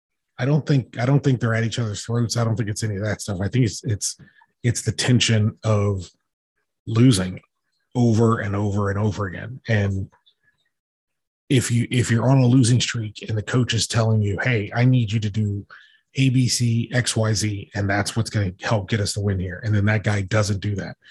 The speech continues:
you're gonna be frustrated as shit. You know what I mean? Especially if, if, say, you, you know, you get a contract bonus depending on where you finish. Wouldn't you be mad some guy's costing you money now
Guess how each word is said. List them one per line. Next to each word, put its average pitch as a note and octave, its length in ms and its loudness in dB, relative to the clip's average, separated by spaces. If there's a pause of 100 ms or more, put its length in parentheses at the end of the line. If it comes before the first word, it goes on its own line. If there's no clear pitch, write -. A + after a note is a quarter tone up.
(220)
you're D#3 140 4
gonna E3+ 100 2
be - 0 -
frustrated A#2+ 560 0
as A#2 80 0
shit. D#3+ 260 0 (1300)
You C3 80 4
know B2+ 60 4
what B2 80 4
I A2 40 2
mean? C3+ 240 2
Especially C#3 500 0
if, G#2 220 -6
if, A#2 160 -2
say, C3+ 160 -2
you, C3 240 -2
you B2 80 -6
know, A#2 80 -2
you A2+ 180 -2
get B2+ 120 0
a - 40 -10
contract C#3 520 -2
bonus G2 340 -2
depending G#2+ 400 2
on G2+ 160 0
where G2+ 200 -2
you F#2+ 100 -4
finish. F#2+ 420 -8 (540)
Wouldn't C3+ 180 0
you B2+ 80 2
be B2+ 120 4
mad A#2+ 340 -2
some A#2 120 -6
guy's A2 260 -2
costing A2+ 380 0
you A2+ 100 2
money A#2 260 4
now D#3+ 280 2